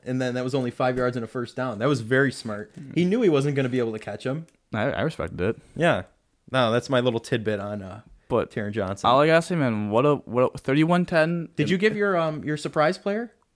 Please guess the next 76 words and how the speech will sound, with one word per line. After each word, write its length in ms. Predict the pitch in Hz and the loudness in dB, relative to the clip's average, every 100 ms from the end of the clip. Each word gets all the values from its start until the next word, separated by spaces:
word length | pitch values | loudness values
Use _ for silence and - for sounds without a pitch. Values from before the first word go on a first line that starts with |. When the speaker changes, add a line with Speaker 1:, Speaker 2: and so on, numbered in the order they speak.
| _ _ _ _ - | _ _ _ _ 0
Speaker 2:
I 80 | |
did. 240 | 143 123 110 _ _ | 2 0 -2 _ _
Christian 240 | - 139 139 | -8 -6 -6
Benford. 240 | 123 113 _ - | -8 -10 _ -8
Speaker 1:
Oh. 220 | 123 95 | -6 -4
Speaker 2:
I 60 | 135 | -2
thought 120 | 147 | 0
he 60 | 143 | 0
played 160 | 147 | 0
well. 160 | 117 104 _ _ _ - | -2 -2 _ _ _ 0
Speaker 1:
Oh, 160 | 117 | 2
that 80 | 113 | 2
was 100 | 117 | 0
a 40 | 123 | 0
mixture. 360 | 117 - 95 104 | -2 -4 -6 -4
Okay. 260 | 139 147 | -2 0
Speaker 2:
Uh, 60 | 123 | 0
Speaker 1:
Sorry. 160 | 120 135 | 2 4
Speaker 2:
I, 140 | 139 | 6
I, 20 | 139 | 4
Speaker 1:
No, 40 | |
it 20 | |
Speaker 2:
com-, 120 | - | 4
Speaker 1:
wasn't. 120 | 120 139 151 | 6 6 6
Speaker 2:
I 40 | |
combined, 320 | 160 139 131 | 6 8 8
I 100 | 131 | 6
combined 440 | - 147 123 113 98 | 6 6 6 4 2
them. 120 | 98 | 0
But, 180 | 113 - | 0 2
you 40 | |
know, 140 | 139 135 _ | -2 -2 _
what 140 | - 143 | 2 4
a 40 | |
way 120 | 160 170 | 6 6
to 60 | |
start. 400 | 160 147 147 151 | 4 6 6 4
Thirty-one 380 | 135 143 151 147 | 2 2 2 0
ten, 480 | - 139 143 156 147 | 2 2 2 0 -2
you 80 | 123 | 0
know, 180 | 120 110 - | 0 -2 -2
twenty-one 320 | 143 139 139 | 0 4 4
oh 120 | 139 | 4
in 80 | 139 | 4
the 80 | 139 | 2
second 240 | 143 147 143 | -2 -6 -4
half. 280 | 147 170 - _ | -4 -6 -10 _
Speaker 1:
Right. 320 | 117 123 101 | 0 2 4
Speaker 2:
Could 100 | 175 | 6
have 80 | 190 | 8
been 120 | 220 | 8
worse. 240 | 202 233 - - - | 6 6 4 -4 -2
They 120 | 160 | 0
scored. 320 | - 175 208 | 2 2 4
The, 120 | 185 139 - | 2 -2 -2
listen, 360 | 151 139 107 | -2 0 -2
they 120 | 123 | -2
scored 300 | 135 135 156 | -2 0 0
with 140 | 139 113 | 0 0
nine 200 | 117 120 | 0 2
minutes 220 | 127 120 | 0 -2
to 100 | - | -4
go 120 | 117 117 | 0 0
to 80 | |
go 140 | 107 101 | 2 0
up 80 | 85 | 0
thirty-one 360 | 110 104 98 92 | -2 -2 -2 -2
ten. 340 | 101 85 76 | -4 -4 -8
If 140 | 95 107 | -8 0
Moss 260 | 107 123 | 0 0
doesn't 160 | - 90 | -4 -6
fumble, 420 | 107 107 80 82 | -4 -4 -2 -4
this 260 | - 90 - | -6 -10 -10
game 260 | 101 85 82 | -8 -6 -8
is 40 | |
way 480 | 87 87 92 90 | -8 -4 -2 -2